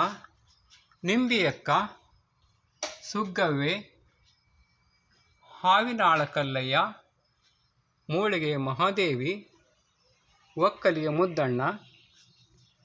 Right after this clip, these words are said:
ಅಮರಗುಂಡದ ಮಲ್ಲಿಕಾರ್ಜುನ,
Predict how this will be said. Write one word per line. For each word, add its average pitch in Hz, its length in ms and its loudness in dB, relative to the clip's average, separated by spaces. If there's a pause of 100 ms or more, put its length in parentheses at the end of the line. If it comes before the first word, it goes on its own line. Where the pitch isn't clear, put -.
(640)
ಅಮರಗುಂಡದ 170 720 2
ಮಲ್ಲಿಕಾರ್ಜುನ, 135 840 -2